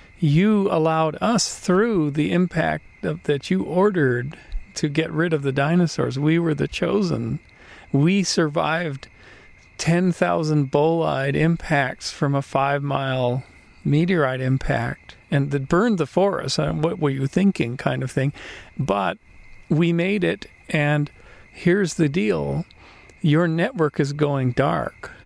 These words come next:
The network of eye contact, of all of us little critters in the ball, making that eye contact, that intense network like we're doing right now when we're looking at each other,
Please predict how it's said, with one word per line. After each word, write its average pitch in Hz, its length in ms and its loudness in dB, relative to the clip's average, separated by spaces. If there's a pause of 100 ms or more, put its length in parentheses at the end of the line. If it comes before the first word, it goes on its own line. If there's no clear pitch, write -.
(100)
The 147 100 2
network 175 440 0
of 147 120 0
eye 156 260 -2
contact, 139 720 -2
of 165 160 -4
all 170 360 2
of 165 140 -2
us 160 380 -4
little 165 180 2
critters 156 540 -2
in 143 140 2
the 135 40 0
ball, 143 440 0
making 147 380 0
that 156 140 2
eye 143 160 0
contact, 151 480 -2
that 143 140 0
intense 190 720 -2 (360)
network 165 320 0
like 143 160 -2
we're 156 80 2
doing 151 240 2
right 139 160 0
now 160 280 2
when 143 120 0
we're 135 80 2
looking 151 260 2
at 156 60 -2
each 160 200 -4
other, 139 280 -2